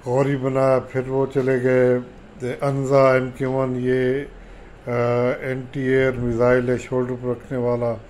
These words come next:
फिर उन्होंने लेज़र फाइंडर, फाइंडर बनाए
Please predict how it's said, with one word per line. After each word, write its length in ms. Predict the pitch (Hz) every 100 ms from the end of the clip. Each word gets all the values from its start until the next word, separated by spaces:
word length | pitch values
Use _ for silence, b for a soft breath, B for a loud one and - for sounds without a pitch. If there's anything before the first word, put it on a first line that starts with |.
| B B B B -
फिर 180 | - 120
उन्होंने 480 | 131 127 127 131 127
लेज़र 360 | 117 123 135 143
फाइंडर, 460 | 143 131 131 135 127 104
फाइंडर 280 | 127 123 127
बनाए 400 | 120 120 123 120